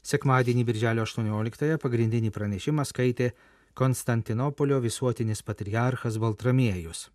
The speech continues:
„Gyvename Europoje, kurioje religinis kraštovaizdis yra labai pasikeitęs“, sakė patriarchas.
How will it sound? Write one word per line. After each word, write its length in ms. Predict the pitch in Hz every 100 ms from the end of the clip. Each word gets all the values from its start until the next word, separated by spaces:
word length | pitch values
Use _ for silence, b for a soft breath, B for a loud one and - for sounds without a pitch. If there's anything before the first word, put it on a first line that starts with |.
| _ _ _ _ -
„Gyvename 540 | 110 110 113 107 107
Europoje, 580 | 104 101 113 117 123 113
kurioje 500 | 104 107 101 101 113 - b b b b b
religinis 520 | 117 123 135 135 127
kraštovaizdis 840 | - 117 - 120 120 117 104 110 98
yra 140 | 107
labai 260 | 107 101 101
pasikeitęs“, 760 | 104 - 107 147 147 127 95 -
sakė 200 | 98 98
patriarchas. 840 | 107 101 107 95 90 - 90 -